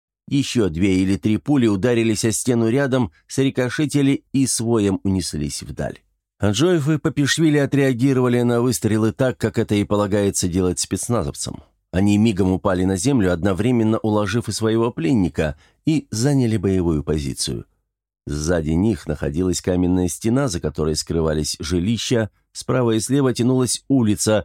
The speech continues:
с выступающими углами каменных изгородей и проломами в них.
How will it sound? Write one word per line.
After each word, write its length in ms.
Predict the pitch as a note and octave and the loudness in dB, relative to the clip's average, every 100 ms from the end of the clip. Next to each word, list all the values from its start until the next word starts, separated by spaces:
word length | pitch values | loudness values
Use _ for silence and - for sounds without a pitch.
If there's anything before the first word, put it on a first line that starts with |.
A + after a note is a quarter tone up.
| - - | -6 -2
с 80 | |
выступающими 880 | A#2+ A2 A2+ G#2 A2 G2+ - G#2+ G#2+ - | 0 0 -2 0 0 0 0 0 0 0
углами 460 | G#2 G2 A2 G#2+ | -2 0 2 2
каменных 680 | G2 - G2 G2 F#2+ F#2 - | 0 -2 0 2 2 0 -2
изгородей 680 | B2 G2+ A#2+ A2+ A2+ A2+ - _ - | -2 0 0 2 2 2 -2 _ -4
и 120 | B2 | -2
проломами 680 | A2+ G#2+ G#2 F#2 E2 D#2+ D2 | 0 0 2 2 0 0 -2
в 100 | D2 | -4
них. 360 | G#1 - - | -8 -12 -20